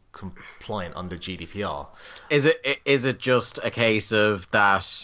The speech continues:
Speaker 2: he, he requested all this stuff and just that stuff is packed into whatever data file they keep?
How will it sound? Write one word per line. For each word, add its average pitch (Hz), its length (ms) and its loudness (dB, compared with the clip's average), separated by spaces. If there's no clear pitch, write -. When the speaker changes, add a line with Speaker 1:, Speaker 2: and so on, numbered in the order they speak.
Speaker 2:
he, 104 520 -4
he 131 240 2
requested 120 580 2
all 117 160 4
this 107 200 2
stuff 107 500 2
and 104 220 2
just 104 240 -4
that 117 180 0
stuff 110 340 -2
is 101 280 -4
packed - 400 0
into 107 200 -6
whatever 101 360 2
data 98 380 2
file 98 300 -2
they 92 140 -4
keep? 107 400 -8